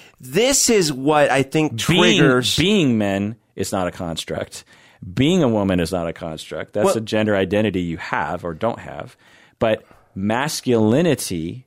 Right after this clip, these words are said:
Speaker 2: the associations of personality and behavior, is a construct.
Speaker 1: Yeah, but, but this is what triggers the o-, uh, the quote-unquote other side. We cannot, as we've agreed before, we cannot pretend that because it's, because we don't have proof of how much is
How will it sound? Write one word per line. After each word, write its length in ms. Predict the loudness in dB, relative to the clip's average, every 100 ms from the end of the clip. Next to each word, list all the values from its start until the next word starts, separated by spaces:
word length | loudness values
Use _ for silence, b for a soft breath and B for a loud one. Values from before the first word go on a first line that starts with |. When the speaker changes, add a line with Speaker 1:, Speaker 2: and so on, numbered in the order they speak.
| _
Speaker 2:
the 180 | 0 2
associations 1160 | 0 0 2 0 0 2 2 2 0 -2 -2
of 200 | -2 -6 -4
personality 680 | -6 -4 -2 0 0 0
and 80 | -2
behavior, 640 | -6 -6 -4 -4 -4 -4 -6 b b _ 0
is 160 | 0
a 60 | 0
construct. 540 | -2 -6 -4 -6 -8 B B B B
Speaker 1:
Yeah, 120 | 0
but, 160 | 2 2
but 100 | 2
this 160 | 0
is 100 | 0
what 160 | 0 -2
triggers 640 | 0 2 2 2 0 -6 b b -6
the 240 | 0 4
o-, 200 | 4 4 2
uh, 100 | 0
the 140 | -2
quote-unquote 460 | 0 2 2 2 4
other 200 | 4 4
side. 400 | 2 2 2 0 B B B -2
We 180 | 0 2
cannot, 480 | 2 4 4 0 _
as 180 | -2 0
we've 180 | 0 0
agreed 320 | 0 2 0
before, 300 | 0 -6 -2
we 100 | -2
cannot 360 | 2 2 2 2
pretend 300 | 0 2 2
that 80 | 2
because 360 | 0 0 0
it's, 220 | 0 -2 B B B B -10 -4
because 260 | 0 0
we 120 | 2 4
don't 180 | 4
have 240 | 4 0 -2
proof 360 | 2 2 4 2
of 100 | 2
how 180 | 2
much 260 | 4 2 2
is 200 | 2 0